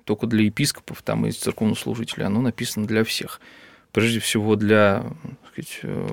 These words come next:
простого верующего человека, это руководство к действию. То есть мы очень часто, так сказать, вот спотыкаемся какие-то. Недавно мне, знаете, один человек сказал: "Ну, я так не могу жить, вот как,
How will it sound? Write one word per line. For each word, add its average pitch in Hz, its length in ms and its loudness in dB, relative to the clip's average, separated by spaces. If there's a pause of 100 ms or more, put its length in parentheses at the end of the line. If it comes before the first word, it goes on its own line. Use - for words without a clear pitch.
простого 110 460 2
верующего 110 460 2
человека, 123 520 2
это 107 160 -2
руководство 120 520 0
к 135 80 -2
действию. 120 480 2
То - 640 -20
есть - 100 -2
мы 117 120 8
очень 127 220 4
часто, 160 320 4
так - 80 -10
сказать, - 260 -6
вот 117 100 -6
спотыкаемся 160 640 2
какие-то. 113 420 0 (300)
Недавно 135 320 8
мне, 120 180 8
знаете, 151 260 4
один 110 140 4
человек 107 240 0
сказал: 107 380 2
"Ну, 113 100 4
я 151 160 6
так 151 160 2
не 131 100 2
могу 139 300 0
жить, 113 240 0
вот 113 160 -2
как, - 240 -2